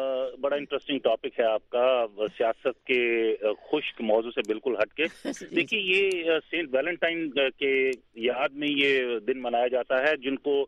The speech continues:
Speaker 1: عشق کرنے کے الزام میں جیل بھیجا گیا تھا اور وہ جیل میں بیٹھے ہوئے بھی عشق کرنے سے باز نہیں آتے تھے۔
Speaker 2: ہمم۔
Speaker 1: تو basically یہ، آ، اپنے نیک جذبات یا اپنے پیار کے جذبات کے اظہار کا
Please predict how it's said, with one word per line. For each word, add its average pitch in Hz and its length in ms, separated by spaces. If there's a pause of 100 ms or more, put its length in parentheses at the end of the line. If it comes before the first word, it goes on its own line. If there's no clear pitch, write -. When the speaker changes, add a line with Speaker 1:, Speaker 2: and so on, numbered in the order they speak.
(400)
Speaker 1:
عشق - 240
کرنے 156 300
کے 151 140
الزام 135 380
میں 143 100
جیل 127 240
بھیجا 123 340
گیا 123 120
تھا 139 140
اور 151 160
وہ 147 160
جیل 139 220
میں 151 100
بیٹھے 131 280
ہوئے 151 140
بھی 139 140
عشق 127 260
کرنے 127 280
سے 131 80
باز 110 260
نہیں 120 180
آتے 113 220
تھے۔ 147 120
Speaker 2:
ہمم۔ - 360 (340)
Speaker 1:
تو - 80
basically 190 760
یہ، 202 560
آ، 160 400
اپنے 185 360
نیک 165 500
جذبات 135 500
یا 160 180
اپنے 160 380
پیار 151 360
کے 165 140
جذبات 123 520
کے 151 220
اظہار 117 280
کا 131 360